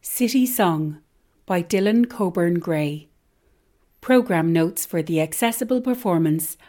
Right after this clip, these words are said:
Abbey Theatre, eighth of June twenty nineteen, at two P M. Welcome to the programme notes for City Song by Dylan Coburn Gray. The play is directed by Katrina McLaughlin.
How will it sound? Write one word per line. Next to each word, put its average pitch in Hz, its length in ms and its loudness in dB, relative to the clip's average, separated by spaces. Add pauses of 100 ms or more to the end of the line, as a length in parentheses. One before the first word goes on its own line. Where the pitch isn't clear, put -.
(140)
Abbey 247 300 0
Theatre, 185 580 -4 (340)
eighth 247 240 2
of 254 160 -8
June 185 460 0 (100)
twenty 175 320 -2
nineteen, 185 720 0 (260)
at 226 300 -8
two 175 220 -2
P 185 200 -4
M. 151 360 -4 (520)
Welcome 269 420 6
to 269 100 -4
the 262 80 -2
programme 220 500 0
notes 160 320 -2
for 160 160 -6
City 202 380 -4
Song 160 520 -4 (300)
by 202 140 0
Dylan 190 400 0
Coburn 165 400 -2
Gray. 165 500 -2 (1300)
The 240 80 -2
play 269 260 4
is 294 100 0
directed 202 520 -4
by 180 140 -2
Katrina 175 440 0
McLaughlin. 165 720 -4